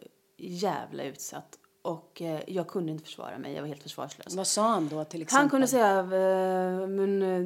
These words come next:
Speaker 1: du kan ju inte stå där. Du, det där, så, så kan man inte göra. Det här är helt värdelöst. Eh, flytta på dig." Ehm,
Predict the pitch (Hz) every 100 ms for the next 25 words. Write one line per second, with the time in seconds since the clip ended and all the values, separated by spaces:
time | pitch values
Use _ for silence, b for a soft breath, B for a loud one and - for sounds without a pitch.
0 | 175 190 214 240 190 - 196 190 190 190
1 | 185 185 185 180 175 180 202 190 - -
2 | 240 240 233 180 165 139 147 - 190 202
3 | 190 165 175 143 143 147 - - 165 156
4 | 220 190 160 143 95 156 b b b -
5 | 165 156 151 139 - -